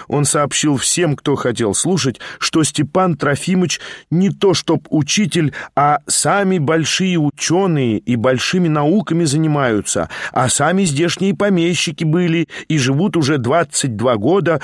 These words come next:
у полной генеральши Ставрогиной за место самого главного человека в доме, а почет имеют от всех по городу чрезвычайный.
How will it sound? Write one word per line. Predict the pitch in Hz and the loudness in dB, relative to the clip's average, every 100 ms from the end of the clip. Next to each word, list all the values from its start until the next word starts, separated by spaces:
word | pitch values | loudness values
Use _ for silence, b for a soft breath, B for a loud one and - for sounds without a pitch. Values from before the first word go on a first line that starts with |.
| B | B
у | 147 139 | -2 0
полной | - 185 190 175 151 | 2 2 2 0 0
генеральши | 127 139 135 160 - 143 | 0 0 2 0 -2 -4
Ставрогиной | - 135 135 175 160 107 107 90 - B | 0 0 2 2 2 0 -2 -2 -6 B
за | 107 131 | -2 0
место | 151 170 - 123 | 2 0 -2 -2
самого | - 131 196 202 190 | 0 0 2 2 2
главного | 135 135 175 175 165 160 | 0 2 2 2 0 0
человека | - 135 131 170 - | 0 0 2 0 -2
в | 120 | -2
доме, | 95 135 175 120 80 B B - | 0 0 0 -2 -4 B B -4
а | 131 | -2
почет | - 175 - 175 226 - | 0 -2 0 2 2 2
имеют | 208 202 190 160 139 - B - | 2 2 2 2 -2 -8 B 0
от | 170 - | 0 0
всех | - 165 185 180 | -2 0 0 0
по | 170 165 | 0 2
городу | 160 175 160 165 | 2 2 2 0
чрезвычайный. | - 123 196 220 160 190 - - 143 113 92 71 | -2 0 0 0 0 -2 -2 0 0 0 -2 -4